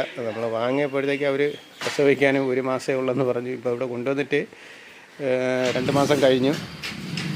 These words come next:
ഏകദേശം, ഉം, മെയ്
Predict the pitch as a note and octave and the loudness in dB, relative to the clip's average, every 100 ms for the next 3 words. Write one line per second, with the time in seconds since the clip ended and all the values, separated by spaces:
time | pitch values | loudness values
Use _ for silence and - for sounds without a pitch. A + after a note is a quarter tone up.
0 | - - - - - - A#2+ A#2+ B2 C3+ | -6 -8 -8 -6 -6 -6 -2 2 4 2
1 | E3 D#3 - - D3+ C#3+ C#3+ C#3+ C#3+ C#3 | -2 -6 -14 -8 -4 -2 -2 0 -2 -4
2 | - - - - - - - - - - | -10 -12 -12 -14 -12 -14 -14 -18 -16 -4
3 | C3+ | -2